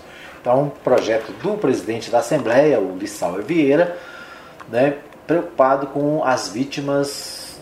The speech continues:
não as vítimas, né, mas os, é vítima também, né, os órfãos da covid dezenove. Mesmo o jornal Diário da Manhã destaca o seguinte: que em Goiás são mais de doze mil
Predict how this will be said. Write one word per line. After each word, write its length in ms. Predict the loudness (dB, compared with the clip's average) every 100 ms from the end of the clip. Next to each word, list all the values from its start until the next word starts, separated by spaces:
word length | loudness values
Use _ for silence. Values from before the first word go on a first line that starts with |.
| -10
não 200 | -6 -4
as 140 | -4 -2
vítimas, 400 | -4 -4 -8 -4
né, 120 | -2
mas 280 | 0 -2 -2
os, 560 | -4 -4 -6 -10 -12 -10
é 120 | -6
vítima 360 | -2 -2 -4 -6
também, 340 | -2 -2 -4
né, 220 | -4 -6 -8 -20 -20 -20 -20 -12
os 180 | -10 2
órfãos 640 | 6 6 2 -2 -2 -4 -10 0
da 400 | 4 6 4 0 -10 -20 -12
covid 340 | 0 0 0 -8
dezenove. 460 | -4 -2 -2 -4 -8 2
Mesmo 520 | 4 6 4 -2 -4
o 60 | -2
jornal 480 | 0 2 2 0 -6 -14 -20 -14
Diário 260 | 0 2 2
da 80 | -2
Manhã 240 | 0 0
destaca 320 | 2 2 2
o 20 |
seguinte: 380 | -2 -4 -4 -4
que 80 | -6
em 100 | 2
Goiás 380 | 4 6 4 4
são 260 | -2 -2
mais 680 | -2 2 4 4 0 -6 -12
de 140 | -6 -6
doze 520 | 0 4 4 4 -2
mil 360 | 0 2 2